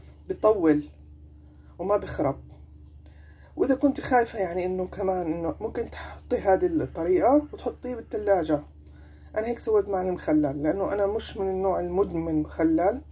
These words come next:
فخ-، وأنا الوحيدة اللي باكل، فحبيت إنه أحافظ عليه، فحطيت عليه زي ما هيك قطعة، آم، زيت وحطيته بالثلاجة، فكون كل ما، كل ما يكون أشتهيه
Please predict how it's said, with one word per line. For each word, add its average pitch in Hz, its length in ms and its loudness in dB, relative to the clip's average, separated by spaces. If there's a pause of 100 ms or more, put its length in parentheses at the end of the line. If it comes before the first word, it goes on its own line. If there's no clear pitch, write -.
(580)
فخ-، 180 160 -8
وأنا 196 360 0
الوحيدة 196 340 0
اللي 180 120 2
باكل، 190 560 0
فحبيت 233 680 -2
إنه 220 260 -4
أحافظ 214 400 2
عليه، 165 260 2
فحطيت - 400 -4
عليه 196 200 6
زي 190 160 0
ما 185 180 -4
هيك 170 180 -4 (240)
قطعة، 160 340 -2 (200)
آم، 156 580 2 (1160)
زيت 339 480 4 (600)
وحطيته 294 420 2
بالثلاجة، 170 580 0 (920)
فكون 254 280 2
كل 269 240 2
ما، 254 260 -2
كل 240 600 0 (100)
ما 196 240 4
يكون 196 460 -2
أشتهيه 220 760 -2